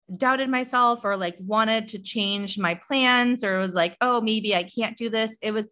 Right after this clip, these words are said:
ultimately because in the end, there was a piece of doubt, but it wasn't even just about the doubt. It was because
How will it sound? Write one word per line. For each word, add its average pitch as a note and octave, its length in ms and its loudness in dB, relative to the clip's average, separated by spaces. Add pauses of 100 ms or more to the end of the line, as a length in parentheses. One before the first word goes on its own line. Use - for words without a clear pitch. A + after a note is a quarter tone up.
ultimately C#4 520 -2
because G#3 640 -2 (500)
in C#4 160 4
the E4+ 220 2
end, A#3 200 2
there G#3 140 2
was G3+ 260 -2
a G3 60 -6
piece B3 340 -8
of A3+ 160 -8
doubt, D3 360 -2 (500)
but - 240 0
it G#3+ 140 -2
wasn't C4+ 300 -2
even C#4+ 200 -2
just A#3+ 180 -4
about G#3 280 -2
the G3+ 100 -2
doubt. E3+ 380 0
It G3 80 -4
was G3 180 -6
because A#3+ 560 -2